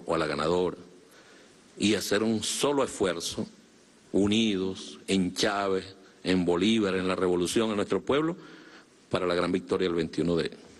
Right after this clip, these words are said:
de noviembre. Cuando uno dice, pareciera lugar común, ¿no?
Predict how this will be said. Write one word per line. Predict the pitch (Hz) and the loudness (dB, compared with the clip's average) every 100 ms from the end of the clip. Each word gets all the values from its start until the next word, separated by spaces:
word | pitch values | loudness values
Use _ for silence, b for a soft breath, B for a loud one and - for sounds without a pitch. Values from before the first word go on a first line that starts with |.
| - - - | -20 -20 -10
de | 82 82 | -4 -2
noviembre. | 78 69 - - - - - - B B B B - - - - - - - - - - - - - - - - - | 0 -2 -4 -8 -16 -20 -20 -20 B B B B -20 -20 -20 -20 -20 -20 -20 -20 -20 -20 -20 -20 -20 -20 -20 -20 -4
Cuando | 87 87 90 | 0 2 2
uno | 92 120 143 | 2 2 2
dice, | 143 135 101 | 0 -2 -4
pareciera | - - 82 - 139 | -4 -4 0 0 2
lugar | 139 113 127 | 2 0 -2
común, | 131 135 123 | 0 0 0
¿no? | 110 | -2